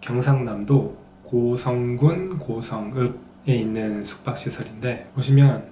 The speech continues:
최초 감정가는 칠억 구천 원이었어요. 근데 유찰 두 번, 한 번, 두 번, 세 번 중간에 변경해서 지금 사 차입니다. 사 차.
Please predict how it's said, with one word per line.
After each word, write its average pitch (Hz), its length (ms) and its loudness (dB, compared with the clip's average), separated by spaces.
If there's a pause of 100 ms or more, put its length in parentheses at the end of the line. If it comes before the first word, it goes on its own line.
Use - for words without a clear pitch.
최초 165 920 2
감정가는 139 880 4
칠억 - 240 -8
구천 135 300 0
원이었어요. 113 600 -4 (120)
근데 143 340 8 (800)
유찰 117 880 -2
두 127 220 4
번, 117 300 2 (240)
한 135 160 0
번, 123 160 0
두 120 160 -6
번, 113 160 -6
세 127 240 -2
번 117 260 -4
중간에 120 360 -2
변경해서 123 840 2
지금 113 260 -10
사 160 200 0
차입니다. 120 800 -2 (100)
사 - 200 -12
차. - 240 -18